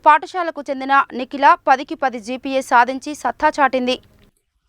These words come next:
మంగళవారం వెల్లడైన పదవ తరగతి వార్షిక పరీక్షా ఫలితాలలో నల్గొండ పట్టణంలోని స్రవంతి హై స్కూల్ విద్యార్థులు సత్తా చాటారు. పాఠశాలకు చెందిన నిఖిల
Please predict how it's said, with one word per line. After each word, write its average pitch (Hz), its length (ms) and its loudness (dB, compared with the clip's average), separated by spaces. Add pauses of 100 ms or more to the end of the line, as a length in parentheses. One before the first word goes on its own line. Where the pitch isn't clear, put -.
(280)
మంగళవారం 262 680 2
వెల్లడైన 233 480 0
పదవ 240 340 0
తరగతి 214 340 -4
వార్షిక 220 400 0
పరీక్షా 214 400 -6
ఫలితాలలో 214 560 -2
నల్గొండ 254 440 2
పట్టణంలోని 220 580 -4
స్రవంతి 233 440 -4
హై 208 200 -6
స్కూల్ 226 260 -6
విద్యార్థులు 214 680 -4 (300)
సత్తా 247 400 -2 (100)
చాటారు. 208 360 0 (420)
పాఠశాలకు 262 600 4 (100)
చెందిన 247 380 4 (340)
నిఖిల 247 440 2